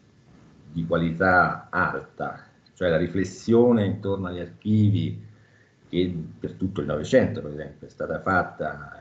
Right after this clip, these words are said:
in Italia e che continua in qualche caso ad essere fatta, eh, è un bel vantaggio competitivo, no? La nostra archivistica è un'archivistica, certo, eh, se però poi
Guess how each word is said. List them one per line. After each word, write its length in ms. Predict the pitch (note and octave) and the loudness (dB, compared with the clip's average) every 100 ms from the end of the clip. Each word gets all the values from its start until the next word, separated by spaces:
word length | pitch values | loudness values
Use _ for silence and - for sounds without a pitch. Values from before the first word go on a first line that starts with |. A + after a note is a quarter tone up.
| - | -18
in 160 | D#2+ E2 | -10 -6
Italia 480 | E2+ G2+ F2+ E2 - | 0 2 2 -2 -8
e 80 | |
che 160 | - E2 | -12 -12
continua 500 | - E2 - G#2+ D#2+ | -10 -10 -2 -2 -2
in 140 | - | -6
qualche 340 | - D#2+ - - | -8 -10 -10 -10
caso 300 | E2+ F#2 F2 | -6 -4 -4
ad 60 | |
essere 260 | E2+ - F#2 | -6 -6 -4
fatta, 560 | - A#2+ - A2+ - - - _ _ _ _ _ | 0 0 0 -4 -4 -14 -20 _ _ _ _ _
eh, 800 | - D2+ D2+ D2 C#2+ - - - | 0 2 4 2 0 -4 -12 -12
è 80 | - | -2
un 160 | F2+ F2+ | 0 2
bel 160 | A2 | 2
vantaggio 500 | G#2 F2 - E2 D#2+ | 2 0 -2 -4 -6
competitivo, 720 | D#2 D2+ - - - D#2 - - | -8 -10 -10 -14 -12 -12 -12 -20
no? 140 | D2 | -12
La 80 | D#2+ | -6
nostra 240 | F#2 - | -6 -6
archivistica 480 | F#2 G2 G#2 G#2+ E2+ | -6 -4 -4 -2 0
è 40 | E2 | 0
un'archivistica, 580 | D#2+ - D#2 E2 - - _ | -2 -4 -6 -6 -8 -20 _
certo, 400 | - - - - - _ _ _ _ | 4 4 0 -12 -18 _ _ _ _
eh, 600 | E2 E2+ E2 D#2 D#2 C#2 - | -8 -4 -2 -2 -2 -4 -6
se 240 | - G2+ | -4 -4
però 460 | - A#2 A#2+ F2+ - | 4 6 6 4 2
poi 520 | G2+ G2+ F2 D#2 D#2+ | 0 2 2 -2 -8